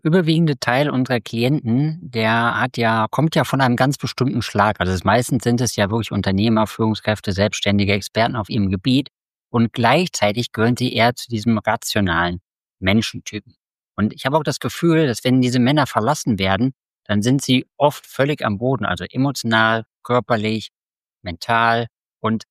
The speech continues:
das natürlich nicht nur, weil die Beziehung vorbei ist, sondern weil sie das Gefühl haben,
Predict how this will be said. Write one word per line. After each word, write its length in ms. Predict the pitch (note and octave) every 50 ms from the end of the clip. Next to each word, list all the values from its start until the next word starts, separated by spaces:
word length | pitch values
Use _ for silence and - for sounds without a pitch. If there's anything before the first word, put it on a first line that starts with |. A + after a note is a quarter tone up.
| _ _
das 180 | - A#2 -
natürlich 560 | - C#3 B2+ - - C3 C3 C#3 B2+ - - -
nicht 380 | A#2 B2 F3 F3 - - -
nur, 280 | A2+ A2+ B2 C#3 D#3 - -
weil 120 | G#2+ G2
die 80 | G2+ G2
Beziehung 460 | G2 F#2 - - - G3 G#3 G3 C#3+
vorbei 380 | - - G#2+ - F#2+ F#2+ A2
ist, 120 | C#3 C3 -
sondern 240 | - A#2 A2+ A#2 G#2+
weil 140 | G#2+ A2
sie 60 | G#2+ A#2
das 100 | G#2 -
Gefühl 400 | - A2+ - - - F#3 D#3 A#2+
haben, 220 | A2+ A#2+ C3+ C3